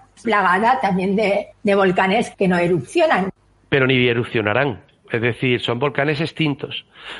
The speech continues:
Speaker 2: Son volcanes que hace aproximadamente un, con mínimo un millón de años entraron en erupción. Bueno, pues ese volcanismo ya no va a entrar en erupción. ¿Por qué? Porque la dinámica terrestre, la Tierra es muy viva, por decirlo de una manera, donde en un lado hay actividad volcánica,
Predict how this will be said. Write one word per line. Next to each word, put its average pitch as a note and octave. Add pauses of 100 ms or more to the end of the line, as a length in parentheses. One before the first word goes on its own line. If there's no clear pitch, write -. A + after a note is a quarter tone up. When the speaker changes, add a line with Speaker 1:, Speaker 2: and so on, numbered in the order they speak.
Speaker 2:
Son C3
volcanes D3
que C3+
hace A#2+
aproximadamente B2
un, B2
con A#2+
mínimo B2+
un B2
millón B2
de B2
años C3
entraron A#2+
en A#2+
erupción. F#3+ (560)
Bueno, C3
pues A#2+
ese B2
volcanismo C3
ya C#3
no B2+
va A#2+
a A2+
entrar A#2
en A2
erupción. D3+ (280)
¿Por B2
qué? E3+
Porque B2+
la A#2+
dinámica D3
terrestre, D#3
la C#3
Tierra G3+
es E3
muy D3
viva, C3+
por A#2
decirlo B2
de B2+
una B2+
manera, C#3+ (320)
donde C3+
en C#3
un E3
lado F#3
hay D#3+
actividad C#3+
volcánica, C#3+